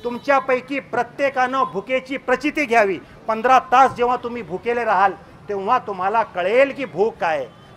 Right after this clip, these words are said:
समाजाची भूक काय. "मेरे पडोस में कुछ लोग हैं जो भूके हैं." पैगंबर साहेबांनी सांगितलं, तो मुसलमान नाही, तो स्वतः पेट भरून ख-, जेवण करतो आणि त्याचा शेजारी उपाशी असतो. त्याचा शेजारी कोणीही असू शकतो,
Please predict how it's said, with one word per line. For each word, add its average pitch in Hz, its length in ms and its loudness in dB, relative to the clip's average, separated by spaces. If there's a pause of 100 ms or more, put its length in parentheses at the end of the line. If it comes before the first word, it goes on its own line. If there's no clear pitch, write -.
(100)
समाजाची 240 540 2
भूक 233 240 -2
काय. 208 280 2 (200)
"मेरे 233 200 2
पडोस 247 460 6
में 294 120 2
कुछ 277 180 -6
लोग 262 220 4
हैं 254 120 2
जो 269 120 6
भूके 214 260 0
हैं." 156 200 -4 (460)
पैगंबर 226 340 -2
साहेबांनी 226 380 -4
सांगितलं, 233 380 -4
तो 277 220 0
मुसलमान 262 500 -2
नाही, 285 300 -2 (500)
तो 240 80 -2
स्वतः 233 400 0
पेट 240 260 -2
भरून 226 300 -2
ख-, 185 240 -10
जेवण 220 260 0
करतो 240 300 -2
आणि 247 160 0
त्याचा 226 360 -6
शेजारी 220 460 -4
उपाशी 196 380 -2
असतो. - 260 -12 (220)
त्याचा 220 220 -2
शेजारी 247 360 -2
कोणीही 240 340 -2
असू 269 180 0
शकतो, 226 340 -8